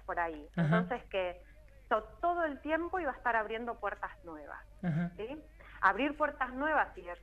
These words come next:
Speaker 1: y diversificar, eh, si no tenés una tierra, eh, es enloquecedor, porque vas ahí todo el tiempo por un lado para el otro.
Speaker 2: Mm.
Speaker 1: Y entendí, digo, "Bueno, esto no es un karma,
Speaker 2: Mm.
Speaker 1: eh, puede ser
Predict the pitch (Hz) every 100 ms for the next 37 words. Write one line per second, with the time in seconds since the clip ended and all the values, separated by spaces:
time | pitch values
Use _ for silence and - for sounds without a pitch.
0 | - 170 170 180 190 190 190 - 185 -
1 | 233 294 381 - - - - - 190 180
2 | 180 180 185 185 196 190 180 - - 190
3 | 190 180 - 220 247 277 311 320 392 -
4 | - - - - - 208 190 185 175 180
5 | 170 196 - - - - 151 - 185 175
6 | 170 175 - 170 254 214 - - - -
7 | - - 185 - 175 180 175 202 208 -
8 | 196 196 220 208 180 214 220 180 175 185
9 | 180 165 160 156 165 - - 190 165 262
10 | 277 277 202 381 285 240 208 247 320 254
11 | 254 247 247 233 277 285 285 277 294 370
12 | - - - 196 185 185 214 220 202 180
13 | 180